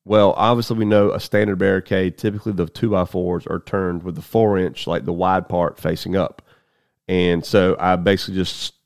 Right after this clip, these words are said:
cut a twelve inch two-by-four and screwed it to the backside of it to make it four inches, right? Um,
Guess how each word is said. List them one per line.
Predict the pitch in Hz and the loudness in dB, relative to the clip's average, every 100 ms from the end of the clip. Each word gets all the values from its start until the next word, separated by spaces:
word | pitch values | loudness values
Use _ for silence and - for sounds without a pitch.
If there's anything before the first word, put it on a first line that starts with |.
| _ _ | _ _
cut | - 95 - - | -4 -2 -2 -6
a | 90 87 | -8 -8
twelve | - 110 117 151 101 | -6 2 4 4 2
inch | 82 - - - | -2 -6 -14 -12
two-by-four | - 95 82 - 90 85 82 - | -6 -4 -4 -4 -4 -2 -4 -2
and | 92 87 | -4 -4
screwed | - - - 113 110 | -8 -10 -2 2 2
it | 90 - | 0 -4
to | 87 | -6
the | 82 | 0
backside | 95 104 - 90 82 | 2 2 -2 -2 -2
of | 80 85 | -2 -6
it | - | -6
to | - | -6
make | 85 82 - | -4 -6 -6
it | 82 - | -8 -8
four | 85 82 | -6 0
inches, | 95 95 - - | 2 0 -4 -8
right? | 73 87 - _ _ _ _ - | -4 -4 -4 _ _ _ _ -6
Um, | 95 92 85 85 | -2 0 0 -4